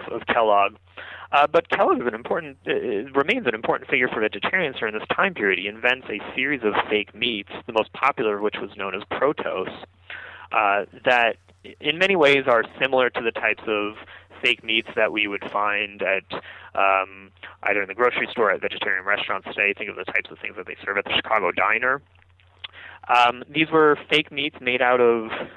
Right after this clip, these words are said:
either, uh, soy proteins, nuts, um, and other types of materials that were crafted with the idea that they were supposed to taste, smell, and feel like meat. And this is a big change.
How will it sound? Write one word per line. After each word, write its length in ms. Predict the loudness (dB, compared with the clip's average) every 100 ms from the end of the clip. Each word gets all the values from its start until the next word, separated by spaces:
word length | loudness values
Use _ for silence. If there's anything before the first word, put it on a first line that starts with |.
| -10
either, 580 | 0 0 2 2 2 0 -4 -16 -8
uh, 240 | -2 0 0 2
soy 180 | 2 4
proteins, 720 | 2 0 0 -8 -8 -10 -12 -14 -16 -16
nuts, 380 | -2 0 0 -2 -8 -8 -10 -14 _ -18 -6
um, 580 | 2 4 4 2 -2 -12 -18 -18 -4
and 140 | -2
other 400 | 2 6 6 6
types 240 | 2 -4
of 60 | -4
materials 400 | -4 0 2 2
that 160 | 2 0
were 120 | 0
crafted 720 | -2 2 2 2 -4 -4 -4 -12 _ -2
with 120 | -2 2
the 100 | 2
idea 360 | 2 0 0
that 160 | 0 -2
they 80 | -4
were 100 | -4
supposed 320 | 0 -2 0
to 180 | 0 -2 -2 -2
taste, 320 | -2 -2 -8 -10 -8
smell, 340 | -2 2 4
and 160 | 2 -2 -2
feel 200 | 0 2
like 220 | 0 -2 _
meat. 280 | -4 -4 -4 -6 -8 -20 -6
And 100 | 0
this 60 | 0
is 80 | 2
a 60 | 0
big 260 | 0 -2 -2 -2
change. 440 | -2 -4 -8 -10